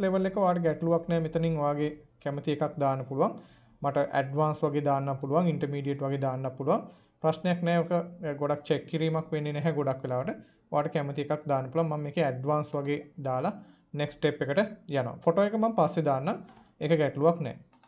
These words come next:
ඊළඟට හරිම වැදගත් ඔප්ෂන් එකක් තියෙනවා. මේ ෆ්‍රීලාන්ස් එකෙන් කියනවා අපිට පේමන්ට් මෙතඩ් එකක් ව-, මේකට ලින්ක් කරන්න කියලා. ඒ කියන්නේ අපි මොන හරි ට්‍රාන්සැක්ෂන්, ඒ කියන්නේ අපි මොන හරි ක්‍රියාකාරකම් මොන හරි මේ සයිට් එකේ කරොත් එහෙම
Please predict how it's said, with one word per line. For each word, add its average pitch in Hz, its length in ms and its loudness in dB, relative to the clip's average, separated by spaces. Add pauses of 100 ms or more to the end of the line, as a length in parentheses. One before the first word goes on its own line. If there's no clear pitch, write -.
(400)
ඊළඟට 240 400 6
හරිම 233 240 4
වැදගත් 170 460 6
ඔප්ෂන් 175 340 2
එකක් 175 100 0 (160)
තියෙනවා. 165 260 -2
මේ 208 180 4 (160)
ෆ්‍රීලාන්ස් 175 400 0
එකෙන් 190 200 -2
කියනවා 175 320 0
අපිට 208 220 0 (240)
පේමන්ට් 196 440 8
මෙතඩ් 170 340 6
එකක් 214 260 6
ව-, 170 240 6
මේකට 160 300 2
ලින්ක් 175 260 4
කරන්න 147 320 4
කියලා. 135 280 2 (240)
ඒ 139 120 -6
කියන්නේ 147 240 0
අපි 151 160 -2
මොන 143 200 -2
හරි 147 220 2
ට්‍රාන්සැක්ෂන්, 147 720 0 (460)
ඒ 143 120 2
කියන්නේ 139 200 0
අපි 147 100 -2
මොන 143 180 -2
හරි 151 100 0
ක්‍රියාකාරකම් 156 800 4
මොන 156 220 0
හරි 156 100 2
මේ 156 160 2
සයිට් 147 320 0
එකේ 156 160 2
කරොත් 202 380 6
එහෙම 160 200 2